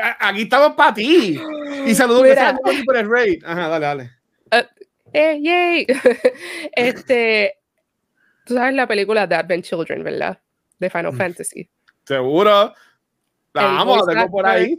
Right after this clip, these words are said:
Speaker 1: sí.
Speaker 2: el voice actor de Sephiroth estaba allí.
Speaker 1: ¡Ea,
Speaker 2: Y yo te-,
Speaker 1: diablo!
Speaker 2: déjame ver si encuentro la foto aquí rapidito.
Speaker 1: ¿Y lo conseguiste?
Speaker 2: Lo co-, lo conseguí, me retraté con él. Espérate,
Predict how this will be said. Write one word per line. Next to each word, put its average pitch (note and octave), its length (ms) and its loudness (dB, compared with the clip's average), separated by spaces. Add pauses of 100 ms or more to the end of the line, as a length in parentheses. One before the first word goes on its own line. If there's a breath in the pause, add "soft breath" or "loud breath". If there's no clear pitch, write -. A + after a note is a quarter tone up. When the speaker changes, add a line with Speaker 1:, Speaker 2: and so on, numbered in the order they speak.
(140)
Speaker 1:
sí. G3 240 -8 (100)
Speaker 2:
el G#3 180 0
voice G#3+ 280 -2
actor A3 280 -4
de A#3+ 120 -2
Sephiroth F3+ 640 -4 (100)
estaba E3 480 -6
allí. F#3+ 460 -8 (280)
Speaker 1:
¡Ea, A#3+ 840 2
Speaker 2:
Y E3 140 -10
yo A#3 340 4
te-, B3+ 140 2
Speaker 1:
diablo! A#3 160 -4
Speaker 2:
déjame B3+ 380 2
ver D#4+ 140 2
si - 120 -2
encuentro D4+ 380 0
la D4 160 0
foto A#3+ 300 -4
aquí A#3 240 -2
rapidito. A#3 840 -4 (1500 loud breath)
Speaker 1:
¿Y G3+ 80 2
lo G#3 120 2
conseguiste? G3+ 880 0
Speaker 2:
Lo A#3+ 240 2
co-, A#3+ 220 0
lo A#3+ 220 0
conseguí, A#3 420 -2
me D#4 140 0
retraté A3 400 -2
con B3 220 -4
él. C4+ 380 -4 (1120)
Espérate, - 540 -10